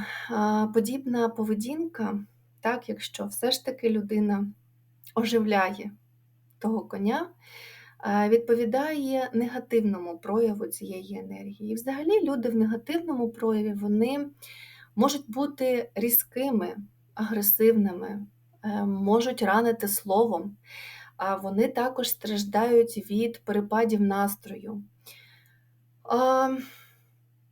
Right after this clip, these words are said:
вони ще вирізняються тим, що можуть виходити з себе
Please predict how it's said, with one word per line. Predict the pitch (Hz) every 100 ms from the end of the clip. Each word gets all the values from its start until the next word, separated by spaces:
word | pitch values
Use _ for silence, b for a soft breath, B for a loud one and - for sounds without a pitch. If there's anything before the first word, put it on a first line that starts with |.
| _ _ _ _ _ -
вони | 208 233 330
ще | - 269
вирізняються | 254 247 262 262 262 262
тим, | 254 - 370 381
що | - - 226
можуть | 214 226 262 254 233
виходити | 226 226 240 226 214 214
з | 214 -
себе | 262 277 233 233